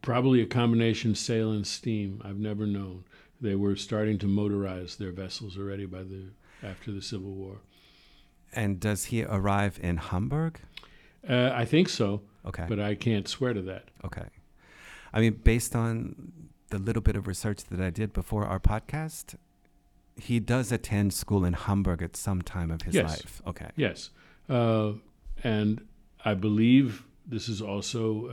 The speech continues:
Speaker 1: uh, where the, the first art school was.
Speaker 2: Okay.
Speaker 1: Uh, and it's, it's a complicated story because I think his,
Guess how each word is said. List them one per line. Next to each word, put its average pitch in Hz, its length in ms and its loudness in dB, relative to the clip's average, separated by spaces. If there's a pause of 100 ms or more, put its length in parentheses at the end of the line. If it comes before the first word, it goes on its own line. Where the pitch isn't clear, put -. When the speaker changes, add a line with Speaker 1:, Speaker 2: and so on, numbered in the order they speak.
(160)
Speaker 1:
uh, 101 40 -6
where 104 220 -4
the, 104 180 -6 (120)
the - 80 -6
first 107 340 -6
art 139 200 -2
school 104 300 -10
was. 104 360 -14 (120)
Speaker 2:
Okay. - 200 -12 (340)
Speaker 1:
Uh, 98 360 -4 (880)
and 101 120 0
it's, 101 300 -6
it's 123 320 -8
a 104 40 -2
complicated 98 880 -2
story 90 460 -8
because 104 580 -10 (120)
I 107 60 -8
think 117 300 0
his, 107 380 -4